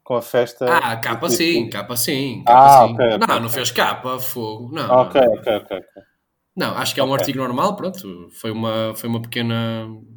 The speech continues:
Speaker 2: uma pequena chega sobre, sobre o facto de, pá, de ser estranho, não é? Neste momento na Europa, hum, quer dizer, ser est-, sim, ser estranho porque é um, é um grande número de pessoas.
Speaker 1: Hum.
Speaker 2: Eh, não sei se eles, eles devem ter referido o espaço em que vai, em que vai ser feito,
Speaker 1: Ok.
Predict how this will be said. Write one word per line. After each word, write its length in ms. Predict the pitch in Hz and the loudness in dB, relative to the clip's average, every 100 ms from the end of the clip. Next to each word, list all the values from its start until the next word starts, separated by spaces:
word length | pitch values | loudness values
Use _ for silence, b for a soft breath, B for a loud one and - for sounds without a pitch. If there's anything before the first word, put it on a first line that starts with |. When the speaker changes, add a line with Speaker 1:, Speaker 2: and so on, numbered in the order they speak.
| - - | -20 -12
Speaker 2:
uma 140 | 117 | -10
pequena 260 | 120 127 123 | -8 -6 -4
chega 320 | - 127 131 | -4 -4 -4
sobre, 520 | - 139 123 135 135 | -6 -6 -6 -6 -6
sobre 240 | 127 123 120 | -6 -6 -6
o 20 | |
facto 400 | 117 123 - 113 | -6 -8 -10 -14
de, 560 | 117 123 123 120 120 117 117 b b b b - | -10 -6 -6 -6 -8 -10 -16 b b b b -14
pá, 100 | - | -10
de 100 | - | -6
ser 100 | 135 | -4
estranho, 360 | 110 101 110 110 | -4 -6 -8 -8
não 60 | 92 | -10
é? 100 | 101 | -12
Neste 200 | 98 113 | -14 -12
momento 200 | 104 98 | -12 -10
na 60 | |
Europa, 520 | 107 104 104 113 107 107 | -8 -8 -8 -8 -8 -10
hum, 240 | 107 110 - _ _ _ _ _ _ - | -14 -16 -20 _ _ _ _ _ _ -12
quer 80 | - | -10
dizer, 160 | - - _ _ _ - | -10 -14 _ _ _ -16
ser 160 | - | -14
est-, 160 | 113 - | -12 -6
sim, 200 | 190 123 | -6 -6
ser 140 | 117 | -6
estranho 300 | 113 139 147 | -8 -6 -8
porque 140 | - 143 | -6 -6
é 40 | |
um, 160 | 131 123 | -6 -6
é 20 | |
um 140 | 127 | -6
grande 220 | 127 131 127 | -6 -6 -6
número 200 | 123 120 | -6 -6
de 60 | |
pessoas. 540 | 117 - 95 92 92 - | -6 -6 -6 -10 -10 -10
Speaker 1:
Hum. 380 | 117 107 98 - | -8 -8 -10 -14
Speaker 2:
Eh, 40 | |
não 80 | 95 | -12
sei 140 | 107 120 | -8 -8
se 80 | 110 | -8
eles, 240 | 92 - | -8 -10
eles 240 | 113 113 107 | -10 -8 -8
devem 180 | 104 | -8
ter 100 | 104 104 | -10 -10
referido 260 | - 107 | -10 -10
o 40 | 101 | -10
espaço 380 | - 107 - | -8 -8 -8
em 60 | 101 | -12
que 100 | 92 | -14
vai, 260 | 107 107 101 | -10 -8 -10
em 60 | 104 | -12
que 40 | |
vai 80 | 107 | -14
ser 160 | - 117 | -12 -12
feito, 340 | - 180 185 - | -8 -10 -8 -8
Speaker 1:
Ok. 240 | 113 | -6